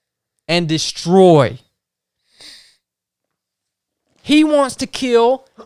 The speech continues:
every single human that he can. That is his way to completely destroy and, and maim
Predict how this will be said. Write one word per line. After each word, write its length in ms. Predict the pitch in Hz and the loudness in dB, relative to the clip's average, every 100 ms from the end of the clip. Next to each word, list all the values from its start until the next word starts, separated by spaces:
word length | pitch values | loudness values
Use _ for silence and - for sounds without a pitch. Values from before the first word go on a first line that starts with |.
| - | -2
every 420 | 240 269 220 277 | 2 2 0 -4
single 500 | 240 - 269 262 262 | -4 -4 -4 -2 -4
human 420 | 254 254 254 254 | -2 -4 -6 -6
that 200 | 247 240 | -4 -6
he 200 | 233 240 | -6 -10
can. 640 | 214 - 311 311 156 104 - _ _ _ _ _ _ _ _ _ _ _ _ _ _ - | -10 -6 -2 -2 -4 -8 -20 _ _ _ _ _ _ _ _ _ _ _ _ _ _ -4
That 160 | 196 294 | 0 0
is 200 | 294 - | -2 -4
his 220 | 285 214 | -6 -6
way 380 | 214 285 254 220 | -2 2 2 0
to 200 | - 226 _ _ | -2 -8 _ _
completely 960 | - 226 196 - 262 302 262 262 247 208 _ _ 143 | -6 -6 -6 -8 -4 -4 -4 -6 -6 -10 _ _ -8
destroy 880 | 175 170 - - 277 247 185 175 170 _ _ _ _ _ _ _ - | -4 -4 -4 -4 -2 0 0 0 -8 _ _ _ _ _ _ _ -6
and, 360 | 185 170 160 - - | -2 -2 -4 -8 -6
and 340 | 185 175 156 | -4 -4 -6
maim 800 | 151 165 180 247 226 170 151 143 | -4 0 2 2 0 -2 -4 -8